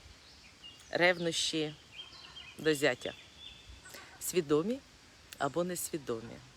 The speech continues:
Ревнощі, тому що, ну, звичайно, донька тепер його вважає головним. М, у мене ревнощів не було. У мене були просто, як я вже кажу, побоювання.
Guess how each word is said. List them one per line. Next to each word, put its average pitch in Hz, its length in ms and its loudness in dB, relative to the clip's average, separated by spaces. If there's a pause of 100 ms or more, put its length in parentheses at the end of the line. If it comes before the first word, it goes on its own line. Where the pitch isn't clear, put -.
(640)
Ревнощі, 226 480 8
тому 208 300 2
що, 175 200 0
ну, 175 260 -2 (160)
звичайно, 175 560 0
донька 165 320 -4
тепер - 380 -6
його 160 300 -4
вважає 151 340 0
головним. 147 500 -4 (1300)
М, 139 480 -6 (1000)
у - 80 -4
мене 190 500 2 (220)
ревнощів 185 800 2 (100)
не 175 180 0
було. 143 500 2 (160)
У 175 60 -4
мене 170 240 2
були 165 220 2
просто, 214 380 0
як 151 240 2
я 160 100 2
вже 147 180 -4
кажу, 151 360 -4
побоювання. 135 880 0